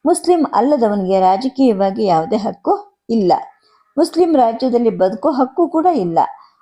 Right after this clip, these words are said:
ಅವನನ್ನ ಬದುಕೋಕೆ ಬಿಟ್ರೆ ಅದು ತಾತ್ಕಾಲಿಕವಾಗಿ ಮಾತ್ರ. ಅದು ಗುಲಾಮನಿಗಿಂತ ಸ್ವಲ್ಪ ಉತ್ತಮ ಸ್ಥಿತಿಯಲ್ಲಿ ಅಷ್ಟೇ. ಅವನಿಗೆ ಜಿಮ್ಮಿ ಅನ್ನೋ ಹೆಸರು, ಏಕೆಂದ್ರೆ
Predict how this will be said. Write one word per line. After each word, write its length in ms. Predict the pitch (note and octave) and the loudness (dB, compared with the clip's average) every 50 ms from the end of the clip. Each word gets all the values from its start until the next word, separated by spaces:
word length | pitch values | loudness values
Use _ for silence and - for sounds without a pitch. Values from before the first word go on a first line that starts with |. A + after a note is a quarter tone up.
| _ _ | _ _
ಅವನನ್ನ 340 | A#3 C4+ D4+ D#4 D#4 D4 C#4+ C4+ G3+ | -2 0 0 0 2 2 2 2 2
ಬದುಕೋಕೆ 500 | - C#4+ A3+ A#3 C4+ F4 F4+ F4+ F4 D4+ | 0 0 0 0 0 0 0 0 0 0
ಬಿಟ್ರೆ 520 | B3+ A#3+ G#3 A#3+ B3+ - C4 A#3 A3 A3 G#3+ | 0 2 0 -2 -2 -2 0 0 2 2 0
ಅದು 380 | F#3 - - - F#3 G3+ A3 | -2 -2 -4 -4 -2 -2 -2
ತಾತ್ಕಾಲಿಕವಾಗಿ 960 | A3 - G3 E3+ - - - - - C4 C#4 D4 C#4+ C#4 C#4+ C4 A#3+ G#3+ F#3+ | -2 0 -2 -2 -2 -2 -4 -2 0 0 2 2 0 -2 0 0 0 0 0
ಮಾತ್ರ. 380 | F3 E3 D#3 E3+ G3 - - F#3 E3+ D#3+ - - - _ _ _ _ _ _ - | -2 -2 -4 -4 -4 -2 -2 0 0 0 -2 -4 -8 _ _ _ _ _ _ -4
ಅದು 320 | F3+ G#3+ C4+ F4+ F4+ F#4 _ _ _ _ _ _ - | -2 0 0 0 -2 -4 _ _ _ _ _ _ -2
ಗುಲಾಮನಿಗಿಂತ 720 | G#3 G#3+ G#3+ A3 A#3 B3+ C#4 D4 D4 C#4+ C4 C#4 C#4 C4+ - C#4+ | 0 2 2 2 2 2 0 0 0 0 0 0 0 0 -2 -2
ಸ್ವಲ್ಪ 320 | C#4 - C4 B3+ - C4+ | -2 -2 -4 -2 0 0
ಉತ್ತಮ 380 | C4 B3 G3+ - - G3+ A#3 B3 | 0 0 0 0 -2 0 0 0
ಸ್ಥಿತಿಯಲ್ಲಿ 540 | B3 - - A3+ G#3 - F#3+ F#3+ F#3+ F3+ E3 | 0 -2 -4 -10 -6 -2 0 0 0 0 -2
ಅಷ್ಟೇ. 420 | F3 F3+ - - F#3+ - - - _ _ _ _ _ - | -4 -4 -4 -6 -6 -6 -6 -8 _ _ _ _ _ -2
ಅವನಿಗೆ 520 | A#3+ B3 A#3 A3+ C4 F#4 F4+ - _ _ - | 0 0 0 2 0 -2 -2 -4 _ _ -10
ಜಿಮ್ಮಿ 640 | G#3+ G#3 A3+ C#4 D4 D4 C#4 C4+ C4+ C4 A3+ - - - | -6 -2 0 2 2 4 4 4 4 4 2 -2 -6 -6
ಅನ್ನೋ 200 | G3 G#3 G#3+ A#3 | -4 -2 -2 -2
ಹೆಸರು, 640 | B3 A3 F#3+ F3+ - - F3 D#3+ - - _ _ _ - | -2 -2 -6 -8 -8 -6 -4 -4 -4 -6 _ _ _ -6
ಏಕೆಂದ್ರೆ 720 | G#3+ - A3+ A3 G3+ - B3 E4 F4 - - _ _ | -2 0 -2 -2 0 0 0 -2 -2 -4 -10 _ _